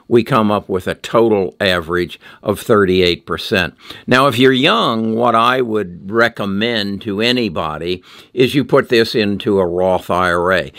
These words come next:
As an individual, you can put six thousand a year currently into a Roth I R A. So i-, if this is an in-, individual, six is going to go into a Roth, and four will go into some other form of investment.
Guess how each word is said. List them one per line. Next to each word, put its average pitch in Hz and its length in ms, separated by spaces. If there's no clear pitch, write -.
As 127 220
an 147 140
individual, 143 760
you 117 220
can 117 180
put 113 260
six - 440
thousand 98 560
a 95 80
year 92 540
currently 92 680
into 90 260
a 82 80
Roth 80 400
I 82 200
R 82 180
A. 90 180
So 120 420
i-, 117 260
if 123 180
this 135 260
is 131 140
an 110 120
in-, 110 200
individual, 113 880
six - 460
is 107 180
going 104 340
to 98 80
go 95 320
into 90 320
a 87 100
Roth, 101 440
and 123 180
four 135 400
will 110 200
go 104 320
into 98 320
some 110 420
other 104 320
form 92 320
of 87 240
investment. 90 760